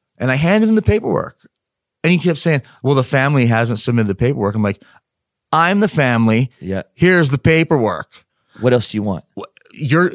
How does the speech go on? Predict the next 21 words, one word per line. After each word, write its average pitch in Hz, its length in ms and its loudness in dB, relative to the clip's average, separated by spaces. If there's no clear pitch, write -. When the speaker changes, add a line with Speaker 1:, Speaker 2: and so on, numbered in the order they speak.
Speaker 1:
Ahmed 180 380 2
Hussein, 156 420 2
the 131 80 2
Minister 135 320 0
of 117 80 0
Immigration, 120 560 0
has 95 200 -6
had 135 260 0
this 107 200 -2
for 120 160 -2
a 107 80 0
long, 123 320 0
long 135 220 0
time. 107 320 -2
And 131 240 2
you 147 120 2
don't 156 240 0
tell 190 180 2
me 180 120 4
the 147 60 0
family. 113 240 -2